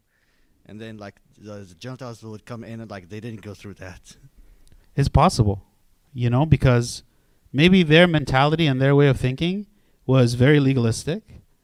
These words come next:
Speaker 2: They were like, kind of like the, uh, uh, you know, in the parable of the workers of the eleventh hour, where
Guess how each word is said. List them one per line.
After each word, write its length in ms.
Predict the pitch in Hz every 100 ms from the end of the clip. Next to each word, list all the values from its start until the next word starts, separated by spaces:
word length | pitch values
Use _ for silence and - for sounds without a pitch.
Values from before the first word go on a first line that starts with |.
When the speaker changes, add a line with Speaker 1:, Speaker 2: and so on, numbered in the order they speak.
| _ _ -
Speaker 2:
They 80 | 165
were 100 | 165
like, 160 | 165
kind 240 | - 180 180
of 80 |
like 280 | 151 143 -
the, 320 | 135 127 120
uh, 40 | 113
uh, 1120 | 110 101 104 - _ _ _ - _ 107 95
you 160 | 107 135
know, 120 | 117
in 80 | 123
the 100 | 117
parable 420 | 135 143 143 143
of 120 | 127
the 60 | 120
workers 380 | 135 - 131 127
of 100 | 120
the 80 |
eleventh 360 | 113 123 139 131
hour, 300 | 139 147 147 _ _ _ _ _ -
where 380 | 127 123 120